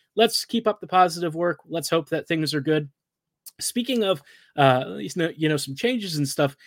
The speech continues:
there were some alterations to the top six that I think are worth pointing out before we get the Sharks game underway, and we'll talk about whether these moves make sense, whether it's not the right choice, or if maybe it's a good idea to experiment a little bit and see what the Jets can come up with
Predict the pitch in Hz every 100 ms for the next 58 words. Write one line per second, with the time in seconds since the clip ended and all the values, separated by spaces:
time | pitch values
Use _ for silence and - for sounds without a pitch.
0 | - - 180 240 302 277 247 220 214 202
1 | 190 - 180 - 170 147 139 - 165 151
2 | - 185 - - 147 143 175 160 151 151
3 | 143 - 160 156 156 165 151 160 143 135
4 | 147 139 127 - 302 - - 165 156 156
5 | 151 147 - - - 254 285 - 220 208
6 | 202 160 165 165 151 151 143 143 131 131
7 | 135 - 254 240 - - _ 160 151 147
8 | 143 147 143 135 127 - 254 247 233 -
9 | _ - 226 269 262 - 208 240 - -
10 | 175 226 254 214 - 190 151 208 208 196
11 | 208 196 - 180 - - 202 185 160 160
12 | 160 156 160 156 - 170 175 156 - _
13 | 156 151 156 139 151 143 - 147 151 143
14 | 160 143 139